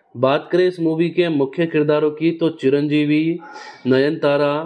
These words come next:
तान्या रविचंद्रन, वरीना हुसैन, सत्यदेव,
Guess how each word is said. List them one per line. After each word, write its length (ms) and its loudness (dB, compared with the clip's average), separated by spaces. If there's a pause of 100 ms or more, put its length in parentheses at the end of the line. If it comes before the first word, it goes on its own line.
(480)
तान्या 340 -2
रविचंद्रन, 840 0 (380)
वरीना 440 0
हुसैन, 540 0 (440)
सत्यदेव, 680 0